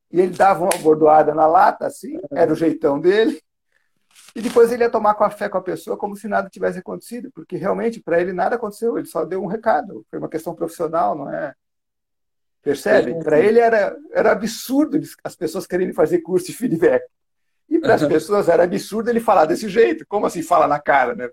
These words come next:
Speaker 1: Pô, não. Isso é o que
Speaker 2: É,
Speaker 1: mais
Speaker 2: tem
Speaker 1: acontece dele.
Speaker 2: tem um cliente meu aqui de Blumenau,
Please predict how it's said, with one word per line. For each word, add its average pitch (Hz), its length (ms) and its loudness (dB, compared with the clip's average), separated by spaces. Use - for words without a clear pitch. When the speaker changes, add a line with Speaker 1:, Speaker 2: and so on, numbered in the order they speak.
Speaker 1:
Pô, 151 200 0
não. 139 540 0
Isso 156 280 -6
é 160 40 4
o - 40 0
que - 120 -4
Speaker 2:
É, - 80 0
Speaker 1:
mais 156 220 4
Speaker 2:
tem 160 60 6
Speaker 1:
acontece 139 560 -2
dele. 113 240 -14
Speaker 2:
tem 143 180 -4
um 165 40 -14
cliente 147 500 -4
meu 135 220 -2
aqui 131 180 -10
de 123 240 -8
Blumenau, 120 580 -8